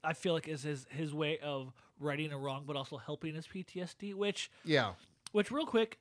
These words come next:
Speaker 1: which I, I get, but, like, like, they subtly said it, but, like, the plot revolves around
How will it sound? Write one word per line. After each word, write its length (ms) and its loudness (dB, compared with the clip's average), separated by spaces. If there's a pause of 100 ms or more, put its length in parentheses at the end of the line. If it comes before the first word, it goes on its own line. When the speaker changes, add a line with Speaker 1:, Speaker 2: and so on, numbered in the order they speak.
(340)
Speaker 1:
which 200 -2
I, 140 0
I 120 2
get, 260 2
but, 80 2
like, 240 0
like, 200 -2
they 120 -2
subtly 420 2
said 240 0
it, 180 0
but, 140 -6
like, 300 -2 (460)
the 60 2
plot 320 2
revolves 480 6
around 520 -2